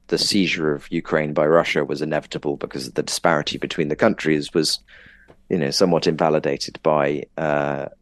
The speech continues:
the Russians failing to take Kyiv, right? Um, large countries can make fairly catastrophic mistakes when it comes to conflict.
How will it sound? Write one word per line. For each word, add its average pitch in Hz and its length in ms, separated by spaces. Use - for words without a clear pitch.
the 80 140
Russians 76 400
failing 71 320
to - 100
take 78 240
Kyiv, 62 360
right? 82 240
Um, 76 360
large 92 320
countries 78 420
can 78 200
make 71 180
fairly 71 280
catastrophic - 720
mistakes - 560
when - 120
it 50 100
comes 65 260
to - 100
conflict. - 580